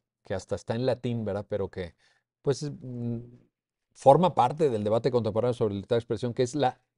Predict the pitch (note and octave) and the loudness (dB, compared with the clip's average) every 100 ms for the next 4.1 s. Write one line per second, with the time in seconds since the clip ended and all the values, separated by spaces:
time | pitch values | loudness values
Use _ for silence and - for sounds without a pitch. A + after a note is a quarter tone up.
0 | - A2+ - D3 C#3+ - D#3 B2 G#2 F#2+ | -8 -8 0 2 2 0 0 2 0 -2
1 | - E2 - - - _ _ _ - G#2+ | -8 -12 -18 -20 -20 _ _ _ -6 -6
2 | G#2 C3+ B2+ - A2 G2 F2+ - - - | -2 -2 -2 -4 -4 -4 -6 -14 -18 -20
3 | - _ _ _ _ _ _ - - D3+ | -20 _ _ _ _ _ _ -10 -6 -8
4 | - | -10